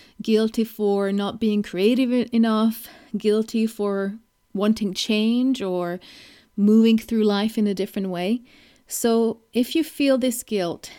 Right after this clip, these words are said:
there are a few things you can do. Obviously, remind yourself that it's fine to experience change and wanting to go through change. Life can be colorful and you don't have to live it on one color. You can go around and change everything as you wish.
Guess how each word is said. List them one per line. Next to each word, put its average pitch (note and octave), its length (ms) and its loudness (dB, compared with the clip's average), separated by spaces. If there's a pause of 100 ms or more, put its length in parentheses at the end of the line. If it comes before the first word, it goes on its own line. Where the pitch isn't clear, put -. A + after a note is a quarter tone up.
there A#3 140 0
are C4 80 2
a C4 160 -4
few A#3+ 160 0
things G#3 340 -2
you G3 60 -6
can F#3+ 220 -6
do. E3+ 260 -6 (340)
Obviously, A#3 480 -2
remind G3+ 400 0
yourself G3+ 500 -6
that B3 100 -2
it's G#3+ 200 -6
fine A#3+ 380 0
to B3 80 0
experience G3 560 -4
change G3 400 -4
and G3 240 -2
wanting G3+ 480 -2
to G#3+ 120 -8
go F#3+ 200 -2
through G3 200 -8
change. F#3 460 -6 (440)
Life A3+ 260 2
can A#3 200 0
be A3 100 -2
colorful G#3+ 600 -2
and A3+ 180 0
you G3 100 -4
don't F#3+ 240 -6
have G#3 260 -8
to - 80 -8
live G3 220 -2
it F#3+ 100 -4
on F#3 240 -4
one G3 300 0
color. G3 400 -2
You B3+ 180 0
can G3+ 320 -2 (220)
go G3 260 0
around G#3 480 0
and F#3+ 180 -2
change G#3+ 400 0
everything G#3+ 460 0
as G#3 160 -2
you F#3+ 100 -2
wish. G3 400 -6